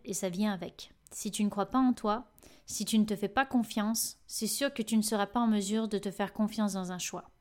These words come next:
Il y a bien trop de conséquences pour que tu prennes un risque de vivre des émotions désagréables comme la culpabilité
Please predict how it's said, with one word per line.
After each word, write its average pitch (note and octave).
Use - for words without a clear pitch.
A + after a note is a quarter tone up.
Il G#3
y G#3
a G3+
bien C4
trop C4+
de G3
conséquences A#3+
pour G#3
que G#3
tu -
prennes B3+
un A3
risque G#3
de F#3+
vivre G3+
des F#3+
émotions B3
désagréables G3+
comme F3+
la F3
culpabilité F3+